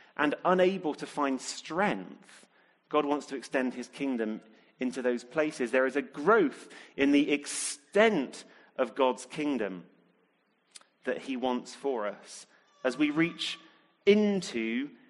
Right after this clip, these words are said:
or we, we're already going to all kinds of different parts of the city, but God wants something more to happen by his power, uh, in those places. And of course,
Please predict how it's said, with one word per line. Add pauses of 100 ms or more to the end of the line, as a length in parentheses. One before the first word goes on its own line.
(160)
or
we, (100)
we're
already
going
to
all
kinds
of
different
parts
of
the
city,
but
God
wants (380)
something
more
to
happen
by
his
power, (720)
uh, (100)
in
those
places. (1400)
And
of
course,